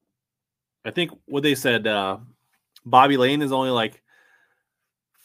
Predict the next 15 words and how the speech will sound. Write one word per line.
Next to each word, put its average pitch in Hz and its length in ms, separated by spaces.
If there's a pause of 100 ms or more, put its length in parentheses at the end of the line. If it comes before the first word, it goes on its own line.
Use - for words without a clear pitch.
(120)
forty 117 360
points - 960 (960)
out 135 160
of 127 280
ninth 131 520
right 165 200
now, 185 400 (120)
or - 100
eighth, - 260 (180)
<coughs> - 200
or 123 140
eighth. 156 320 (1040)
<coughs> - 580
That, 120 280
uh, 95 220